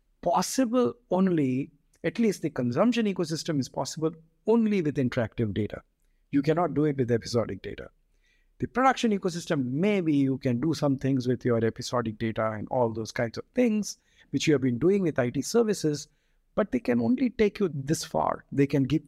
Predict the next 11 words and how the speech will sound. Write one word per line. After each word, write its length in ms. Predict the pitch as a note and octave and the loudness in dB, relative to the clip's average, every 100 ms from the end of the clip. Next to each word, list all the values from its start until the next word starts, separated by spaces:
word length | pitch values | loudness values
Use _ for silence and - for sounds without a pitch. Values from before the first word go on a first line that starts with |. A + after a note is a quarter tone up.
| - C3+ | -6 -2
operational 500 | C#3 D#3+ D3 D3+ B2 | 0 0 2 2 0
efficiencies. 800 | - C#3+ B2+ G#2 - - - _ _ _ _ _ - | 0 -4 -2 -4 -8 -16 -20 _ _ _ _ _ -6
But 120 | A#2+ | -4
if 140 | A#2+ | -2
you 120 | F#3 E3 | -2 -2
use 360 | C#3+ B3 G3 | 0 0 0
interactive 540 | E3+ D#3 F3 E3+ F3+ D3+ | 0 0 -2 0 -4 -2
data 280 | D3+ D#3+ | -2 0
from 220 | D3 D3 B2 | 0 -2 -2
products 560 | A2 C4+ G3+ - - | -2 -2 -2 -4 -8
within 500 | A2+ A#2 - B3 D3 | -6 -4 0 2 0